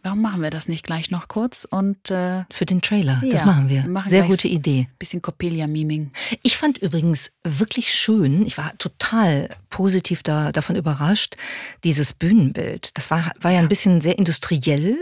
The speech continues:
Speaker 2: aber ich mochte das sehr, mit so einer aufgespaltenen Spiegelwand, die sich hin und her drehen konnte. Und, äh, sehr dunkel zum Teil,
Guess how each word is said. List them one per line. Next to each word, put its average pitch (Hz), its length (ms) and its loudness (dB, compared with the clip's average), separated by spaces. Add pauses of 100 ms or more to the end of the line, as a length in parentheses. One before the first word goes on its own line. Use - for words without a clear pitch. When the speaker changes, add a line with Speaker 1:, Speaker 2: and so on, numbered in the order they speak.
(100)
Speaker 2:
aber 156 160 0
ich - 140 -2
mochte 170 240 2
das - 240 -4
sehr, 170 340 2 (320)
mit 160 140 -2
so - 80 -2
einer 151 260 4
aufgespaltenen 160 1700 0
Spiegelwand, 208 1000 2
die 165 60 0
sich 151 180 -2
hin 165 100 2
und 156 160 2
her 180 120 2
drehen 143 380 4
konnte. 156 520 0 (520)
Und, 156 440 2 (180)
äh, 156 260 0
sehr 147 220 2
dunkel 214 440 6
zum 226 240 2
Teil, 220 600 0